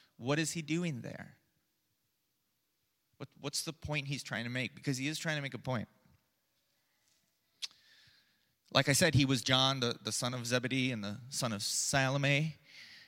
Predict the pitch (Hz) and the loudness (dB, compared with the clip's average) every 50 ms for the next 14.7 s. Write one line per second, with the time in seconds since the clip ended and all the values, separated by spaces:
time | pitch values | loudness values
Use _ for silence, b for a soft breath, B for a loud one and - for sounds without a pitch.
0 | B B - 107 110 113 - - - 170 160 - 165 156 151 151 151 151 151 156 | B B -4 -4 -4 -4 -2 0 4 6 6 6 6 6 4 4 4 4 2 0
1 | 151 151 151 143 - 123 113 104 107 104 101 107 - 147 143 147 147 147 147 147 | 0 -2 -2 0 2 2 2 2 0 -4 -4 -4 -2 0 0 2 2 0 0 -2
2 | 151 160 156 147 - - - - - - - _ b b b b b b b b | -4 -8 -8 -8 -6 -6 -4 -4 -6 -6 -10 _ b b b b b b b b
3 | b b b b b _ _ _ - 123 117 - - - 131 - - - - 160 | b b b b b _ _ _ -20 -20 -20 -20 -20 -20 -18 -18 -4 2 4 4
4 | 151 139 - - - - - b b b b b b b b b b b b b | 4 4 2 0 -2 -2 -2 b b b b b b b b b b b b b
5 | b _ _ _ _ _ _ _ _ _ _ _ _ _ _ _ - 143 123 123 | b _ _ _ _ _ _ _ _ _ _ _ _ _ _ _ -18 -12 -4 0
6 | 151 175 196 208 214 233 247 190 190 175 190 202 208 208 190 185 - 156 143 - | 0 2 4 4 4 4 2 0 0 2 2 4 4 4 2 0 -2 -4 -4 -2
7 | - 170 170 175 175 165 165 165 160 160 156 151 - - - - - _ _ _ | 0 4 6 6 6 4 2 -2 -4 -4 -4 -4 -4 -6 -6 -10 -12 _ _ _
8 | _ _ _ _ _ - 175 165 156 151 151 160 165 156 - - - - - - | _ _ _ _ _ -4 -2 -2 0 2 4 4 4 4 2 2 2 2 2 0
9 | - - - b b b b b b b b b b b _ _ _ _ _ _ | -2 -4 -8 b b b b b b b b b b b _ _ _ _ _ _
10 | _ - - - 147 123 - 151 151 147 147 143 147 147 - - - - - 156 | _ -10 -6 -6 -6 0 4 6 8 8 10 8 8 6 4 -2 -2 -2 0 0
11 | 147 135 123 104 - 139 143 143 135 - - 151 147 143 120 151 143 147 156 156 | 0 0 -2 -2 0 4 4 4 4 2 2 0 0 2 4 4 6 6 6 4
12 | 147 131 - - - - - - - - - _ _ _ _ _ _ _ _ - | 4 2 0 -2 -2 -4 -6 -10 -14 -14 -16 _ _ _ _ _ _ _ _ -8
13 | - 139 143 143 135 - 156 139 - - 147 147 151 147 - 131 123 147 147 127 | -2 -2 -2 -2 -2 -4 -6 -4 -2 0 0 0 0 0 -2 -2 -2 -2 -2 0
14 | 127 123 120 110 98 131 127 127 123 113 - 95 98 131 | -2 -2 -2 -2 0 2 2 2 0 -2 -2 -4 -6 -8